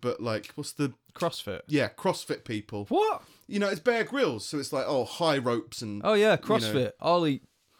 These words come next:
Speaker 2: like,
Speaker 1: <laughs>
Speaker 2: a fucking cockroach or
Speaker 1: Well, it's
Speaker 2: something.
Speaker 1: stuff like, you know, um, uh, I fl-, it's called iFly or whatever, which is in those air, wind tunnels. Instead of p-, jumping out of a plane, you get in a wind
Speaker 2: Oh,
Speaker 1: tunnel.
Speaker 2: yeah. Yeah, yeah,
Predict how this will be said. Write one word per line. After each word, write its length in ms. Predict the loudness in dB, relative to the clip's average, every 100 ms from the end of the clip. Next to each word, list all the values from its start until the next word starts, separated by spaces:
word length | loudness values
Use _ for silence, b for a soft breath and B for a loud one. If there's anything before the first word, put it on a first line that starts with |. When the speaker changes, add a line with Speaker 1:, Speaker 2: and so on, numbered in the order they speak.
| -4
Speaker 2:
like, 400 | 2 2 0 -16 -6
Speaker 1:
<laughs> 80 | -4
Speaker 2:
a 40 |
fucking 400 | 0 0 -2 -6
cockroach 680 | -2 -2 0 0 0 0 -4
or 40 | 0
Speaker 1:
Well, 80 | 0
it's 120 | 2
Speaker 2:
something. 160 | 0 0
Speaker 1:
stuff 120 | -2
like, 100 | 0
you 60 | 0
know, 180 | 2
um, 540 | 2 4 4 2 -2 -4
uh, 320 | -2 0 0 0
I 180 | 0 0
fl-, 220 | -2 -10
it's 120 | -8
called 180 | -6 -2
iFly 480 | 0 0 -2 -2 -2
or 60 |
whatever, 280 | -2 -4 -4
which 220 | -8 -10
is 60 | -8
in 100 | -6
those 180 | -6 -4
air, 180 | -2 0
wind 300 | 0 -2 -2
tunnels. 520 | -4 -4 -6 -10 -14 -14
Instead 320 | -14 -8 -6
of 200 | -6 _
p-, 100 | -20 -8
jumping 260 | -8 -6
out 60 | -8
of 60 | -10
a 40 |
plane, 300 | -8 -8 -6
you 60 | -8
get 120 | -8
in 60 | -6
a 40 |
wind 220 | -4 -6 -2
Speaker 2:
Oh, 40 | 2
Speaker 1:
tunnel. 100 | 4
Speaker 2:
yeah. 160 | 4 -2 B
Yeah, 120 | -2
yeah, 60 | 0